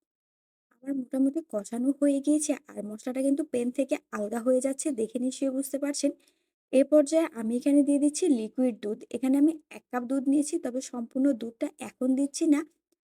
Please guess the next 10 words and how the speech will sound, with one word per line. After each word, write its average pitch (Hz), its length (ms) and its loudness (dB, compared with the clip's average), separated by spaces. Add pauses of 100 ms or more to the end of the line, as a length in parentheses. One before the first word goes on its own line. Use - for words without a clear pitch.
(160)
বেশ 294 200 4
খানিকটা 269 460 -4 (120)
এখন - 300 -6
দিয়ে 277 180 0
দিচ্ছি 294 220 -2
আর 311 100 -2 (160)
অল্প 226 260 -2
একটু 262 200 -2
রেখে 226 260 -2
দিচ্ছি। 196 320 -6